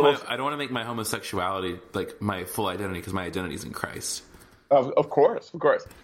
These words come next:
Speaker 2: Yeah, so I'm gonna put this thing in a little box then and hide it, and then, uh,
Speaker 1: Mm.
Speaker 2: when I get married, then that's just magically gonna fix itself. Uh,
Speaker 1: Ugh, right.
Speaker 2: uh, once it, once the wedding night happens. So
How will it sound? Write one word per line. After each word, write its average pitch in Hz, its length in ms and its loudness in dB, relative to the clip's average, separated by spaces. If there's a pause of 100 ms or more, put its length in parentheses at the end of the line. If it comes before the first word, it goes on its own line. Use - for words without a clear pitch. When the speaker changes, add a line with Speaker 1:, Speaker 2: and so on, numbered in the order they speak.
Speaker 2:
Yeah, - 180 4
so 160 180 6
I'm 120 80 6
gonna 160 160 2
put 165 240 0
this 160 160 -2
thing 135 160 4
in 127 80 2
a 120 60 2
little 110 180 6
box 165 460 2
then - 180 -6
and - 140 -8
hide 139 320 6
it, 123 260 6
and 117 180 2
then, 117 300 2 (240)
uh, 110 200 8
Speaker 1:
Mm. 107 180 -2 (160)
Speaker 2:
when 120 500 4
I 123 80 6
get 123 220 4
married, 120 400 6
then 113 140 4
that's 113 220 2
just - 280 -6
magically 117 460 4
gonna 117 180 0
fix - 320 0
itself. - 580 2
Uh, - 340 4
Speaker 1:
Ugh, - 300 -8
right. 87 160 -2
Speaker 2:
uh, 127 160 4 (440)
once 127 340 2
it, - 180 4
once 113 340 8
the 123 60 2
wedding 117 220 6
night 117 160 0
happens. - 340 -2
So 151 220 6